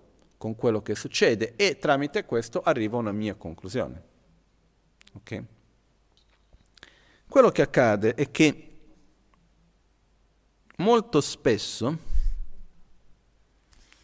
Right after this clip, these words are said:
mm, noi abbiamo a che fare con persone, contesti che hanno una visione di mondo nei livelli più fondamentali molto simile alla nostra.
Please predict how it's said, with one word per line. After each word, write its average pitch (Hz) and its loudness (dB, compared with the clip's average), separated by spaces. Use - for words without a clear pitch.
mm, 139 -8
noi 190 4
abbiamo 143 6
a 139 0
che 151 -6
fare 113 2
con 117 -2
persone, 131 0
contesti 131 -4
che 208 2
hanno 143 4
una 139 4
visione 151 0
di 190 0
mondo 117 0
nei 127 2
livelli 131 4
più 123 -2
fondamentali 120 0
molto 107 -2
simile 87 -6
alla 82 -6
nostra. 98 -8